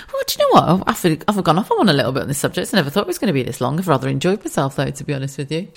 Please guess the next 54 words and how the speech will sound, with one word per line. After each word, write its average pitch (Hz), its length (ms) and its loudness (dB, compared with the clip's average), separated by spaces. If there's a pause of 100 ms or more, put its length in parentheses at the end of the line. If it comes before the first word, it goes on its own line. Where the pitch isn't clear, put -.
(260)
I 165 60 -4
can't 180 240 2
do 160 80 2
a 151 40 4
long 131 180 4
one 120 160 -2
today 117 240 0
anyway, 117 340 -2
because 117 500 -4
obviously 127 300 -8
I've 117 80 -8
got - 160 -10
Roman 135 300 0
asleep 123 340 -4
there. 117 100 0
I'm 110 360 -4
whispering 139 340 0
away 117 240 -2
here, 113 300 -2
and 107 80 -4
I've 113 80 -6
got - 80 -4
to 139 80 -8
crack 160 240 -6
on 226 120 0
with 294 140 -4
things. 107 340 -2
I, 143 220 2
I 135 140 2
can't 165 240 -2
let 147 100 0
him - 80 -4
have 127 140 -4
more 131 160 2
than 123 100 0
half 120 220 -2
an 120 80 0
hour, 117 240 0
otherwise 117 360 -2
that's - 180 -4
it. - 160 -2
Game 131 220 2
over 120 220 0
for 127 120 -8
me 117 140 -2
tonight. 107 380 -2 (640)
Do - 100 2
you 175 40 4
know 175 80 4
what? 143 200 2
Following 202 360 4
on 151 100 2
from 131 320 0
last, 143 460 0